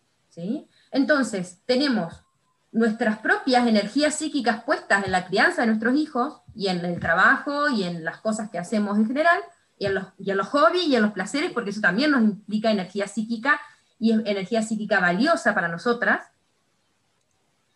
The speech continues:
Y encima, la carga mental es sumarnos esas, eh, esas cargas mentales del otro a nuestra propia carga mental. Entonces, tenemos que organizar el tiempo que nuestros hijos pasan con el papá.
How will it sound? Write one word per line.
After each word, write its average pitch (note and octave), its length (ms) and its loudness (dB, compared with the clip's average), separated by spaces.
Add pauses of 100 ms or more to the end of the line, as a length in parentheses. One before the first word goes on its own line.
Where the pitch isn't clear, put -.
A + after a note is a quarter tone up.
(640)
Y F#4+ 140 4 (360)
encima, E4+ 680 4
la B3 160 2
carga C#4 200 2
mental E4 260 2
es G4 100 -4
sumarnos D4+ 540 2
esas, D#4 500 -2 (120)
eh, F#3+ 640 -4 (640)
esas A3+ 280 -6
cargas D4 380 2
mentales B3 420 2
del D#4 160 0
otro E4 240 2 (160)
a B3 120 4
nuestra B3+ 400 2
propia G#3+ 260 0
carga F3 240 -2
mental. D3+ 320 -10 (480)
Entonces, A#3+ 600 0 (340)
tenemos B3 360 2
que B3+ 60 -2
organizar B3 540 2
el A#3 180 0
tiempo A#3+ 360 2
que A#3+ 340 0
nuestros G#3+ 400 2
hijos A3+ 260 0
pasan B3+ 320 2
con G#3 140 0
el F3+ 100 -6
papá. F#3 540 0